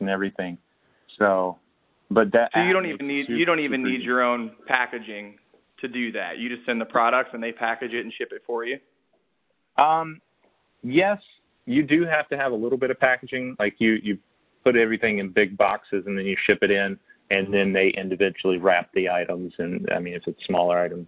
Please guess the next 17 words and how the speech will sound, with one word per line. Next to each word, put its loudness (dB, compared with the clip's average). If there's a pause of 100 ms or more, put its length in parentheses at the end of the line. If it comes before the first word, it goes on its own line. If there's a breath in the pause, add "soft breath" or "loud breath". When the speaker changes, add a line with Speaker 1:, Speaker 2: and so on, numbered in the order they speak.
Speaker 1:
then -6
they -4
do 0
all 0
that. -2
But, 2
yeah, 2 (580)
so 4
you're, 4
I -2
mean, -2
you're 0
paying 0
for 4 (400)
the 2
packaging, -2
that -4